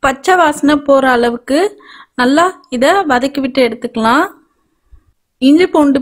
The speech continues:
பேஸ்ட் சேர்க்கும் போது அடுப்பை லோ ஃப்ளேம்ல வச்சுக்கோங்க, அப்பதான் அடி பிடிக்காது. அதுக்கப்புறமா ஒரு, ஒரு ஸ்பூன் அளவுக்கு உப்பு சேர்த்துக்கலாம். அதுக்கப்புறமா ஒரு ரெண்டு ஸ்பூன் அளவுக்கு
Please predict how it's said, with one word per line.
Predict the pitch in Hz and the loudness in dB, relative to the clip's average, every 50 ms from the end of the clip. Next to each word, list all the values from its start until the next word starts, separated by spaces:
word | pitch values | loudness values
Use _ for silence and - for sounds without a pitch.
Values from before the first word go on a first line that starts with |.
| 277 | 0
பேஸ்ட் | 269 269 277 269 - - 277 | 0 0 0 -2 -4 -4 -4
சேர்க்கும் | 247 247 - 254 240 226 | -4 -2 -2 -2 0 0
போது | 226 233 294 359 403 403 - - 226 240 | 0 0 2 2 2 0 0 0 -2 0
அடுப்பை | 240 285 285 285 - 277 294 - 359 294 277 | 0 -2 -4 -2 0 0 0 0 0 0 0
லோ | 277 294 285 - | 0 0 0 -2
ஃப்ளேம்ல | - 277 262 269 262 254 233 | -4 -2 0 0 0 0 0
வச்சுக்கோங்க, | 233 240 - - - 233 220 214 214 220 254 311 403 392 - | -2 -4 -14 -12 -8 -6 -4 -2 0 2 2 2 2 2 0
அப்பதான் | - - 240 247 269 277 262 247 | 0 0 -2 0 2 2 2 2
அடி | 240 262 277 254 | 0 0 -2 -2
பிடிக்காது. | 269 233 233 - - 220 214 208 226 254 330 392 403 403 - _ _ _ _ _ _ _ _ _ _ _ _ _ _ _ _ _ _ _ _ _ _ _ _ _ _ _ _ _ _ _ _ _ _ _ _ _ _ _ _ _ _ _ _ _ _ _ _ _ - | -2 -2 -4 -2 0 -2 0 2 2 2 2 0 -2 -4 -10 _ _ _ _ _ _ _ _ _ _ _ _ _ _ _ _ _ _ _ _ _ _ _ _ _ _ _ _ _ _ _ _ _ _ _ _ _ _ _ _ _ _ _ _ _ _ _ _ _ -6
அதுக்கப்புறமா | 254 269 311 - - - 277 254 240 240 247 277 339 403 415 - - 262 | -4 -4 -2 -2 -4 -2 -2 -2 0 0 2 2 0 0 -2 -2 0 0
ஒரு, | 262 254 294 277 - 262 | 0 0 0 0 2 0
ஒரு | 277 294 320 320 - | 2 2 0 -6 -8
ஸ்பூன் | - - 330 339 339 311 | -4 -2 0 2 2 2
அளவுக்கு | 277 262 254 277 269 - 320 302 269 247 | 2 2 0 -2 -2 -2 -2 -2 -2 -4
உப்பு | 254 - 302 285 - | -2 -4 -4 0 0
சேர்த்துக்கலாம். | 269 240 247 - 226 - - 220 226 233 262 330 415 - - _ _ _ _ _ _ _ _ _ _ _ _ _ _ _ _ _ _ _ _ _ _ _ _ _ _ _ _ _ _ _ _ _ _ _ - | -2 -2 -2 -6 -8 -6 -2 0 2 2 2 0 -2 -4 -10 _ _ _ _ _ _ _ _ _ _ _ _ _ _ _ _ _ _ _ _ _ _ _ _ _ _ _ _ _ _ _ _ _ _ _ -4
அதுக்கப்புறமா | 247 262 330 - 359 - - 262 247 247 254 262 294 359 392 381 277 | -4 -4 -2 -4 -4 -2 -2 -2 0 2 2 2 2 2 2 2 2
ஒரு | 269 269 277 320 370 403 - - 269 | 2 2 2 0 0 0 0 0 0
ரெண்டு | 285 294 311 330 330 320 | 2 2 2 0 0 -2
ஸ்பூன் | - - 330 339 349 349 320 | -2 -2 0 0 2 2 2
அளவுக்கு | 277 262 254 262 254 - | 2 0 -2 -4 -4 -4